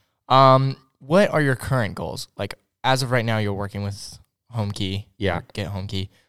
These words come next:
Speaker 1: Um, where do you, like, do you feel like this is just a branch off, uh, of experience? <clears throat> Especially being, like, a entrepreneur?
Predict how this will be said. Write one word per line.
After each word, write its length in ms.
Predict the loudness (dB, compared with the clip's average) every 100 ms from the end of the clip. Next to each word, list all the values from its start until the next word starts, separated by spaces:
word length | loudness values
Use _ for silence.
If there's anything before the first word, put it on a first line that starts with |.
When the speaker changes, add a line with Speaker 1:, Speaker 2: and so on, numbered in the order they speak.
| _ _ -8
Speaker 1:
Um, 380 | -6 -6 -8 -14 _ _ _
where 280 | 0 2 2
do 60 |
you, 260 | 0 -2 -4
like, 400 | -6 0 0 -2
do 100 | -6
you 100 | -4
feel 380 | -4 -2 0 0
like 360 | 0 -2 -4 -14 _ _ _ _ _ -6
this 180 | -4
is 100 | -2
just 220 | -2 -4 -4
a 40 |
branch 320 | -4 -4 -2
off, 200 | -2 -4 -6
uh, 180 | -8 -8 -6
of 140 | -8
experience? 800 | -8 -10 -8 -8 -6 -8 -10 -12 _ -20
<clears throat> 120 | -16 -16 -16 _ _ _ _ _ _ -10
Especially 440 | -10 -6 -6 -6
being, 280 | -4 -6 -6
like, 180 | -8 -6
a 280 | -6 -6 -8
entrepreneur? 500 | -12 -12 -10 -10